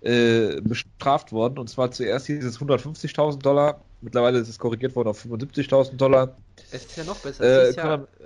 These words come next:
Speaker 2: war es nicht so, dass es erst fünfundzwanzigtausend Dollar hieß und dann Pat Landwall gesagt hat, „Ach nee, machen wir einfach hundertfünfzig draus?“ Und dann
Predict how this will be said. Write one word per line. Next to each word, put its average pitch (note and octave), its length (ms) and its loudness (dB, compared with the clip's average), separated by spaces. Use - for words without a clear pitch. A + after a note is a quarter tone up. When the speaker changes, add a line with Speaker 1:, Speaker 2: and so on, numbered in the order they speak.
Speaker 2:
war C#3+ 120 -10
es - 120 -16
nicht F#3+ 80 -14
so, F3+ 100 -18
dass D3+ 140 -12
es C3+ 80 -20
erst - 240 -16
fünfundzwanzigtausend F#3+ 720 -12
Dollar F#3+ 200 -8
hieß F#3+ 300 -16
und C#3 120 -18
dann C3+ 140 -14
Pat C3+ 180 -14
Landwall D3 300 -10
gesagt C3+ 260 -12
hat, - 80 -6
„Ach - 100 -12
nee, D3+ 300 -10
machen C#3+ 260 -12
wir C3+ 60 -10
einfach C3 220 -12
hundertfünfzig F3 500 -10
draus?“ G#3+ 360 -8
Und D3 100 -16
dann D3 280 -12